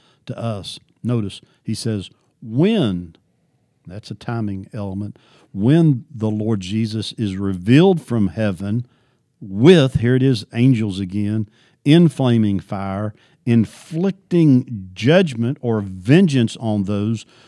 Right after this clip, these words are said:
who do not know God and on those who do not obey the gospel of our Lord Jesus Christ. They will suffer the punishment of eternal destruction." And then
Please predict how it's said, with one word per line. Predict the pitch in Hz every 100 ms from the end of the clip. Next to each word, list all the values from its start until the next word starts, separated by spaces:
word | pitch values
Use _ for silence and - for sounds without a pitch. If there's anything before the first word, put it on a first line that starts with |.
| _
who | - 113
do | 113
not | 107 120 185 220
know | 147 190 220
God | 139 113 95 95 123 -
and | 113 117
on | 113 113 101
those | 135 156 139 -
who | 135 123 104 - _ - 98 85
do | 185 226
not | 226 196
obey | 127 104 110 101
the | 101
gospel | 104 104 101 - 113
of | 101
our | 98 98
Lord | 101 101 95 _ _ -
Jesus | 104 104 95 -
Christ. | - 104 104 113 - _ _ -
They | 117 113
will | 101 -
suffer | - 147 147
the | 120
punishment | 95 143 151 139 135 123
of | 107 92 _ _ _ _ 117
eternal | 104 _ - - 202 226 190 131
destruction." | 110 - - 113 104 - 110 123 135 _ _ _ _ -
And | 117
then | 135 123